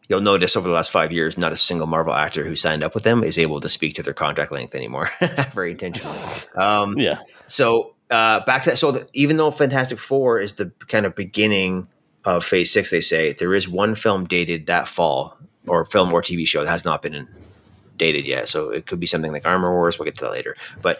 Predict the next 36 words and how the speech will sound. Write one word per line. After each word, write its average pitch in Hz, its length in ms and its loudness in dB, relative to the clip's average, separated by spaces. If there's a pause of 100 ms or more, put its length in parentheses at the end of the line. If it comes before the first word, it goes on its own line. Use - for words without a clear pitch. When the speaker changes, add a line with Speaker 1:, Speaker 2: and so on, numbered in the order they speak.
(140)
Speaker 1:
uh, - 40 -12
Speaker 2:
Yeah. 113 280 2 (100)
Speaker 1:
in 90 180 -4
terms 123 260 -4
of 117 60 -4
what 110 100 2
else 113 240 0
is 117 40 -2
on 117 120 2
this 117 160 0
slate, 120 480 0
we 92 80 -8
skip - 320 -2
ahead 98 420 0
until 90 320 -8
May 101 380 0
of 101 80 -2
twenty 98 200 -4
twenty-five, 95 520 2
and 92 100 -6
this 90 120 -2
is 87 100 -8
where 85 140 0
the 82 120 -8
Avengers 80 500 -2
come 80 200 -8
back. 92 320 0 (100)
This - 180 -4
is 87 100 -6
the 82 100 -8
Kang 85 260 -4
Dynasty, 90 420 -2
which 87 120 -10
we 87 60 -18
talked 92 260 -2
about, 90 320 -2